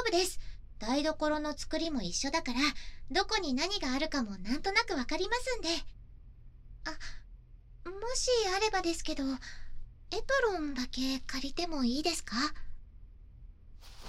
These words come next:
い、それでは、晩ご飯の支度に取り掛かりますね。作ってる間、ちゃんとお休みしててくださいね。一日働いてきて、お疲れなんですから。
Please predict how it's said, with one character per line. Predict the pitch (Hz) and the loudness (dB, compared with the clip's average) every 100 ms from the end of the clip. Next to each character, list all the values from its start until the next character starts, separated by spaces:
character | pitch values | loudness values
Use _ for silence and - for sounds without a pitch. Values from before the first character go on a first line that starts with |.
| - - - - - - - 440 466 - - - - - - - | -12 -14 -14 -14 -8 -2 6 6 6 2 -4 -4 -8 -10 -12 -8
い、 | |
そ | - 247 | -2 6
れ | 330 | 8
で | 415 | 10
は、 | 453 370 240 - - - - - - - - - - | 10 10 8 -2 -8 -10 -14 -14 -14 -12 -14 -10 2
晩 | 208 285 | 4 6
ご | 330 | 6
飯 | 320 294 | 6 6
の | 202 180 | 4 2
支 | - | 2
度 | 233 269 | 2 4
に | 262 | 2
取 | 254 220 302 | 2 0 2
り | |
掛 | 320 349 | 2 2
か | |
り | 349 | 2
ま | 359 | 0
す | 381 | 0
ね。 | 285 359 466 - - - - - - - - | 2 6 6 4 -6 -10 -16 -18 -18 -14 -6
作 | - - | 0 4
っ | 480 | 8
て | 494 | 10
る | 427 | 12
間、 | 330 277 277 269 - - - | 12 12 8 8 0 -4 -2
ち | - | 2
ゃ | 311 349 | 6 6
ん | 381 | 6
と | 381 | 6
お | 359 | 6
休 | 359 392 | 6 4
み | 392 403 | 4 6
し | |
て | 415 | 8
て | 403 | 8
く | 320 | 8
だ | 285 | 2
さ | 294 339 | 8 10
い | 349 | 10
ね。 | 190 427 - - - - - - - - - - | 8 8 6 0 -4 -6 -10 -16 -16 -14 -10 -4
一 | 196 233 | 0 2
日 | 247 254 269 | 2 4 2
働 | 240 240 262 269 | 2 2 4 4
い | |
て | 277 294 | 4 -2
き | - | 2
て、 | 262 254 - - - | 2 2 -2 -4 -4
お | 214 | -2
疲 | 214 - 320 | -4 0 4
れ | 359 | 6
な | 403 | 6
ん | 480 | 4
で | 440 | 2
す | - | 2
か | |
ら。 | 277 | 2